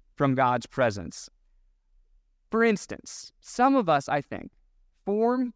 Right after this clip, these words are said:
just enough doubt in our hearts to give us an excuse not to fully follow God. It's like, "Okay, I can't really know if God exists, and so I'm not going to fully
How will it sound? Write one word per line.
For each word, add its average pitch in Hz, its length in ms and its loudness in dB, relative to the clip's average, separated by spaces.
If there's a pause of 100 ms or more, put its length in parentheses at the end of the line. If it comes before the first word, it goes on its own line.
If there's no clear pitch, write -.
just 196 360 -2
enough 165 560 0 (160)
doubt 160 440 -2
in 156 160 -2
our 131 180 0
hearts - 600 -6 (380)
to 156 120 -2
give 185 240 2
us 220 240 0
an 156 100 0
excuse - 880 -6
not 147 260 0
to 156 140 -8 (140)
fully 190 640 -2 (140)
follow 135 640 -2 (120)
God. 104 380 -6 (580)
It's 185 320 -2
like, 202 220 2
"Okay, 214 240 0
I 147 100 0
can't 240 320 -2 (260)
really 214 600 -2
know 113 320 -6 (320)
if 165 160 -4
God 185 300 2
exists, 185 480 0
and 175 120 -4
so 185 100 -4
I'm 175 120 0
not 196 240 2
going 190 300 -2
to 165 320 -4 (460)
fully 147 520 0